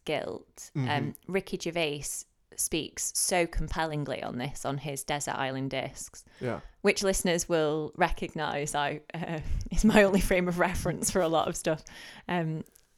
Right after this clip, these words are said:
Speaker 1: uh, yeah, Ricky Gervais speaks very compellingly on this, and,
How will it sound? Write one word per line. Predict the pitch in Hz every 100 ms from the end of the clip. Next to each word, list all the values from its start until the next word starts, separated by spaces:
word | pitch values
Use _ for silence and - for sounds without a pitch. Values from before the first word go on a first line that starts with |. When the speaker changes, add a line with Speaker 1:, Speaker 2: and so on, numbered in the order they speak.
| _ _ _ -
Speaker 1:
uh, | 165 160 -
yeah, | 185 185 165
Ricky | 180 202 202 190
Gervais | 175 170
speaks | - 156 - - - -
very | 160 156 147
compellingly | - 147 - 135 139 -
on | - -
this, | - 160 - - -
and, | 139 - - 135 143